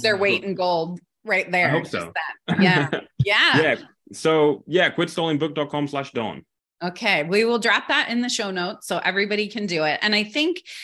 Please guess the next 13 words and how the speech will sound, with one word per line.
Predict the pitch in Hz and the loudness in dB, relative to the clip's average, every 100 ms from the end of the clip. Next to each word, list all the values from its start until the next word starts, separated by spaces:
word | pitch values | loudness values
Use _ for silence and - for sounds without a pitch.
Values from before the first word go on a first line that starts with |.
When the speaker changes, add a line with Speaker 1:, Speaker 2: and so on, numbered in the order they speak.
| - - - | -16 -14 -4
Speaker 1:
you | 262 | 0
know, | 233 220 - | 2 0 0
this | 214 294 | -4 -2
is | 381 349 311 220 | -4 -4 -6 -6
one | 208 208 | -4 -2
of | 202 | -2
those | 180 180 | -4 -4
books, | 175 185 175 - - - | -2 -2 -2 -10 -10 -4
like | 175 170 | -4 -2
you | 180 | -2
said, | 175 147 | 0 0
I | - | 0
wish | 165 175 180 - | 0 0 0 0